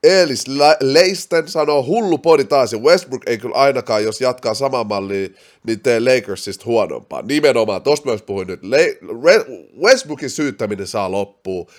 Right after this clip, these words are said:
Se jäbä on päinvastoin. Jengi pitää nyt ottaa sanoi vähän takas. Kaikki koitti syyttää sitä alkukaudesta. Se on löytänyt gameinsa, vähentänyt turnoverit, lisännyt assistei, skora-, skorannut sen verran, kun joukkue tarvii,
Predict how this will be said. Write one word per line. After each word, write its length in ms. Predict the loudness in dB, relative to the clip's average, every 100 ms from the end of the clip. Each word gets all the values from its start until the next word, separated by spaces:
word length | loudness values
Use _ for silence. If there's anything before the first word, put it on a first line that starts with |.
| _ -6
Se 120 | 2
jäbä 260 | 2 4 0
on 220 | -4 -14 _ _ _ _ _ _ _ _
päinvastoin. 680 | 0 2 2 0 0 -4 -2
Jengi 200 | -2 -4
pitää 220 | -2 -2
nyt 120 | -2
ottaa 260 | -4 -4 -6
sanoi 400 | 0 0 0 -4
vähän 220 | -6 -8
takas. 340 | -8 -10 -12 -2
Kaikki 300 | 0 0 -2
koitti 280 | -2 -2
syyttää 360 | -6 -8 -6 -6
sitä 320 | -6 -4 -2
alkukaudesta. 580 | -2 -6 -6 -6 -8 -16 _ _
Se 120 | 2
on 60 | 4
löytänyt 340 | 4 0 -2
gameinsa, 420 | -2 -2 -4 -6
vähentänyt 420 | -4 -4 -6 -10 -6
turnoverit, 460 | -6 -4 -6 -8
lisännyt 480 | -8 -6 -6 -6 -4
assistei, 460 | -4 -6 -12 -14 -14 -16
skora-, 420 | -18 -2 0 0 -4
skorannut 420 | -2 0 -2 -4
sen 180 | -4 -4
verran, 160 | -6
kun 100 | -4
joukkue 360 | -4 -4 -6 -10
tarvii, 640 | -4 -2 -2 -6 -10